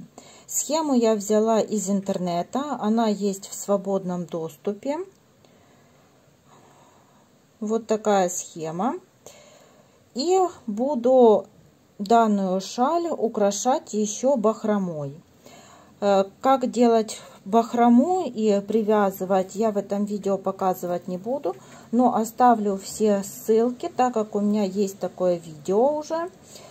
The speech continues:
на канале, э, как сделать бахрому и как ее привязывать к шали. Я буду вязать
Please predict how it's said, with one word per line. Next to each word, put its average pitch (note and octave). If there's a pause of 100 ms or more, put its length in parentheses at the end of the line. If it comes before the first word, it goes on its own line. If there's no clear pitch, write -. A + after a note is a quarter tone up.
(180)
на C#4
канале, C#4 (300)
э, F#3+
как A3+
сделать G3
бахрому G#3+ (100)
и -
как D#4+
ее G#3
привязывать D3+ (640)
к -
шали. F3 (4000)
Я A#3+
буду G#3+
вязать G#3